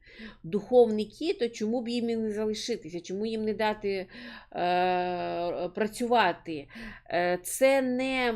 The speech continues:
розумієте, це не якісь там, е, як нам показують, е, зараз, е, король Пентаклів, наприклад, чи показують іноді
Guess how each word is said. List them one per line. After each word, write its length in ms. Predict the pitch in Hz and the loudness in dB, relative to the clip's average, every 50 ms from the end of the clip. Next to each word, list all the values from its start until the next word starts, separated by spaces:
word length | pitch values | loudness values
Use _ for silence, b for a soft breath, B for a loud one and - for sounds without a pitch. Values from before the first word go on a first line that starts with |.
| 208 180 113 147 | -2 -6 -6 -2
розумієте, 680 | 202 208 214 226 220 214 240 254 277 294 277 285 247 233 | -2 0 0 0 0 -2 -2 -2 -2 -2 -2 0 -2 -2
це 380 | 226 233 - - 254 262 262 262 | -2 -4 -4 0 0 2 2 0
не 300 | 247 233 233 240 240 226 | 0 -2 0 0 0 0
якісь 380 | 226 214 - 269 285 311 - - | -2 -4 -4 -4 -4 -4 -4 -4
там, 640 | - 254 247 233 226 220 214 208 202 196 190 185 185 | -4 -2 0 2 2 0 0 -2 -4 -4 -2 0 0
е, 200 | 180 180 180 175 B B B B B - | 0 -2 -2 -6 B B B B B -8
як 160 | - 185 - | -8 -4 0
нам 200 | 214 226 226 214 | 2 2 2 2
показують, 1120 | - 214 202 - 214 214 214 214 196 185 175 180 185 180 175 185 185 180 180 180 - - - - | 0 -2 -2 0 2 4 4 2 2 -2 -4 -4 -4 -2 0 0 0 0 0 -2 -4 -10 -8 -6
е, 640 | 180 175 175 175 170 165 165 165 160 160 156 151 143 B B B B B B B - | -4 -2 -2 -2 -4 -4 -4 -6 -6 -6 -8 -10 -12 B B B B B B B -6
зараз, 640 | 156 175 214 196 190 175 175 175 165 - - - 180 | 2 4 6 6 6 6 2 0 -2 -6 -8 -6 -4
е, 540 | 175 175 175 170 170 170 170 165 165 160 151 156 147 113 - - - - - - - - 82 120 160 170 - | -4 -2 -2 -2 -4 -4 -4 -6 -6 -6 -8 -8 -10 -10 -12 -14 -18 -20 -20 -20 -14 -8 -6 -4 -4 -4 -2
король 280 | - 208 214 240 233 220 | 2 6 8 8 8 6
Пентаклів, 720 | 220 220 214 202 208 190 180 202 208 190 - 175 175 165 160 | 4 0 0 0 2 2 2 2 2 2 0 -4 -4 -2 -2
наприклад, 520 | 170 180 175 - 180 170 - 170 170 170 | -4 -6 -6 -6 -6 -6 -4 -6 -6 -6
чи 80 | - 175 | -8 -8
показують 640 | - 185 175 - 202 202 196 185 196 190 190 - | -8 -8 -4 -2 0 0 0 -2 -4 -6 -4 -4
іноді 580 | 190 185 190 190 185 170 156 175 185 190 180 | -4 -2 0 -2 -4 -4 -4 -4 -4 -4 -4